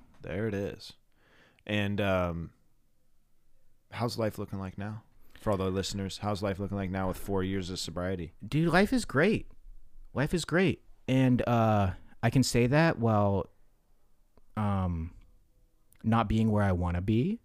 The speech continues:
Speaker 2: N-, exactly.
Speaker 1: That's huge.
Speaker 2: You
Speaker 1: That's,
Speaker 2: know?
Speaker 1: that's very, very important right there, is being able to
Speaker 2: And
Speaker 1: say that it's great,
Speaker 2: Right.
Speaker 1: even though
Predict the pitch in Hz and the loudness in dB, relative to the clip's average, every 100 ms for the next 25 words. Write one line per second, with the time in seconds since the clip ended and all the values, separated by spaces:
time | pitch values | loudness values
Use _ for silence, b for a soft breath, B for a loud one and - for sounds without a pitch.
0 | _ _ _ _ _ - _ - _ _ | _ _ _ _ _ -20 _ -20 _ _
1 | 95 101 - - 101 95 82 80 - 98 | 2 2 2 -2 -2 -2 -2 -4 -2 -2
2 | 101 135 98 85 - - 101 98 95 123 | -2 -2 -2 -2 -6 -2 0 2 4 2
3 | 139 80 98 101 98 85 92 90 87 85 | 0 0 0 2 2 0 0 0 -2 -2
4 | - 92 69 78 80 82 80 - - 113 | -4 -4 -4 -6 -8 -6 -8 -8 -4 0
5 | 110 104 104 101 98 95 95 92 87 82 | 2 2 2 2 0 0 -2 -2 -2 -6
6 | b b b b 95 - - 98 110 - | b b b b -8 -6 -2 0 2 -2
7 | - B B B 107 113 139 104 98 98 | -10 B B B 0 4 4 4 2 2
8 | 98 90 | 2 0